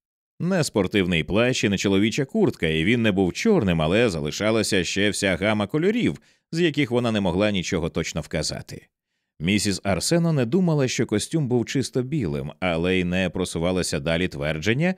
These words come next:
що він не міг бути чорним, вона готова присягнутися в цьому. "Я не прошу вас присягатися, місіс Арсено", — сказав Норріс. "Коли хтось розмовляє з полісменом у справах офіційних", — перебила вона, втягуючи руки всередину рукавів светра, —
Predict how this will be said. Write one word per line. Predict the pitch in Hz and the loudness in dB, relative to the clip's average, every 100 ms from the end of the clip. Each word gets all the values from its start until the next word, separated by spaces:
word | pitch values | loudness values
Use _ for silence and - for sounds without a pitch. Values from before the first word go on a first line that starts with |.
| - _ - | -8 _ -2
що | 143 | 0
він | 196 214 | 2 2
не | 180 | 2
міг | 170 143 | 0 0
бути | 143 151 | 0 0
чорним, | 151 - 208 95 78 76 | 0 0 0 2 -2 0
вона | 87 92 | 0 2
готова | 87 87 98 107 | 0 0 2 2
присягнутися | 104 113 117 104 85 120 175 95 80 82 | 2 2 2 0 0 0 2 0 0 -4
в | |
цьому. | - 90 64 53 - _ _ _ _ _ _ 78 | -4 -4 -4 -8 -14 _ _ _ _ _ _ 0
"Я | 95 143 | 2 4
не | 160 | 2
прошу | 165 208 175 98 | 0 0 2 2
вас | 90 - | 0 0
присягатися, | 110 101 117 156 127 78 98 | 0 0 0 0 -2 -2 -2
місіс | 92 139 107 85 | 0 -2 -2 -4
Арсено", — | 82 76 - 95 73 | -4 -2 0 0 -2
сказав | - 90 80 69 | -4 -4 -2 -4
Норріс. | 73 69 - - - _ _ _ _ _ - | -6 -8 -8 -10 -12 _ _ _ _ _ -2
"Коли | 180 139 | 2 2
хтось | - 104 | 2 0
розмовляє | 98 87 92 85 87 | 0 2 2 2 0
з | - | 0
полісменом | 90 80 101 101 90 | -2 0 -2 -2 0
у | 82 | -2
справах | - 85 87 92 | -2 0 0 -2
офіційних", — | 92 95 - 226 135 80 - | -4 -6 -4 -2 0 -2 0
перебила | 92 85 87 82 | 0 2 2 2
вона, | 92 139 180 | 0 0 -2
втягуючи | - 160 123 113 107 107 | -2 -2 0 0 0 0
руки | 147 147 | 0 0
всередину | 117 - 117 110 104 | -2 0 0 2 2
рукавів | 98 95 90 82 | 0 0 -2 -2
светра, — | - 78 69 69 | -4 -4 -6 -10